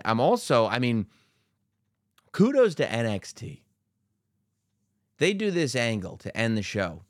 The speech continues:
with Bron Breakker and Von Wagner. And Bron Breakker is, uh, sandwiching Von Wagner's head, slamming the steel steps into his skull. And they actually turn, they, they go black,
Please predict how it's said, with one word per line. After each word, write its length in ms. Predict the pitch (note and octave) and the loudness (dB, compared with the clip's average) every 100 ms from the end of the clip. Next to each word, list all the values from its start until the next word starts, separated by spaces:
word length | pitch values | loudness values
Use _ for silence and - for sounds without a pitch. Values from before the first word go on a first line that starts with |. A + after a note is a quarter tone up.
| _ _ - | _ _ -6
with 180 | G2+ F#2 | -6 -2
Bron 320 | G#2+ A2+ A2+ | 2 2 2
Breakker 420 | G#2 G#2 G2 G2 | 0 0 0 -2
and 140 | F#2 E2+ | -4 -4
Von 280 | F2+ F2+ | -6 -8
Wagner. 460 | F2 E2 C#2+ - - _ _ _ _ _ _ | -10 -12 -16 -20 -20 _ _ _ _ _ _
And 120 | F#2+ | -4
Bron 280 | G#2 A#2 A2+ | 0 2 2
Breakker 400 | A2 G#2+ G2+ F#2 | 2 0 0 -4
is, 280 | E2+ - - | -4 -10 -10
uh, 300 | F#2+ F2 F2 - _ | -6 -6 -8 -14 _
sandwiching 800 | - - C3 C3 A2+ - G#2+ F#2 - _ | -10 -2 0 0 -2 -2 -2 -4 -8 _
Von 300 | G2+ A2+ A2 | 0 2 2
Wagner's 480 | G2+ G#2 G2 G2 F2+ | 2 0 -2 -4 -2
head, 280 | G#2 F#2+ D#2+ | -2 -2 -4
slamming 500 | - A#2 A2+ A2 G2+ | -6 -2 -2 -2 -4
the 80 | F2 | -6
steel 440 | - A#2 G#2+ F#2 | -6 -2 -2 -2
steps 680 | - - G#2+ F2+ - - - _ _ _ _ _ _ A#2+ | -6 -4 -4 -4 -8 -12 -14 _ _ _ _ _ _ -2
into 240 | A#2 G#2 | 0 0
his 120 | F2+ | -2
skull. 460 | - - A2 F2 - _ _ _ _ - | -4 0 0 0 -10 _ _ _ _ -2
And 160 | B2 | 0
they 140 | B2+ C3 | 2 2
actually 340 | C3 - A#2+ | 0 -2 -4
turn, 380 | - C3+ A2 F2 | 0 0 0 0
they, 100 | A2+ | 0
they 300 | G#2+ G#2+ A#2+ | 0 0 0
go 160 | A2+ G#2+ | 2 0
black, 480 | G#2 G2 - - | 0 -2 -4 -18